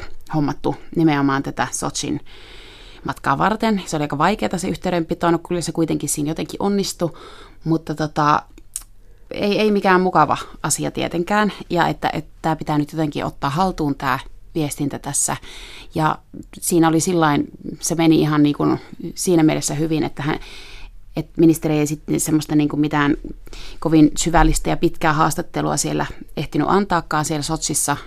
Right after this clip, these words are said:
vaan sitten se niin kuin median kohtaaminen oli täällä Suomen päässä, kun sitten hän saapui seurueen kanssa matkalta takaisin Suomeen, ja sitten koko, koko Suomen media oli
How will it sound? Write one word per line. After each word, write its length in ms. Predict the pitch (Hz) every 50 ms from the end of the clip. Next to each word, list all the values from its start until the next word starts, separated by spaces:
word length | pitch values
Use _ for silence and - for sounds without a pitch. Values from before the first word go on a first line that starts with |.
| - - -
vaan 140 | 156 165 151
sitten 360 | 151 - - - 151 - - - - -
se 220 | - 156 147 - - - -
niin 140 | 151 143
kuin 160 | - 156 151 - - - -
median 340 | - 170 160 160 151 147 139
kohtaaminen 640 | - 147 147 - - 156 156 151 147 143 143 - -
oli 100 | 147 143
täällä 180 | - 135 135
Suomen 360 | 139 - 147 147 - - - -
päässä, 340 | - - - - - - - - - - - - - - - - - - - - -
kun 100 | - -
sitten 280 | 139 143 - - 135 131
hän 140 | 139 135 -
saapui 340 | - 143 135 - - - - - - - - - - - - - - - - -
seurueen 400 | - 156 147 143 139 139 - -
kanssa 320 | - 147 151 - - - - - - - - - - - - - - -
matkalta 340 | - 151 147 - - 151 156
takaisin 340 | 151 156 147 151 147 - -
Suomeen, 360 | 147 147 147 139 143 135 131
ja 60 | 131
sitten 280 | 139 151 151 - - 143 -
koko, 320 | - 147 - 151 143 139 - - - - - - - - - - - - - -
koko 240 | - 160 151 185 190
Suomen 360 | - 196 185 180 180 170 -
media 380 | 165 160 156 156 160 156 - -
oli 260 | 147 147 147 147 143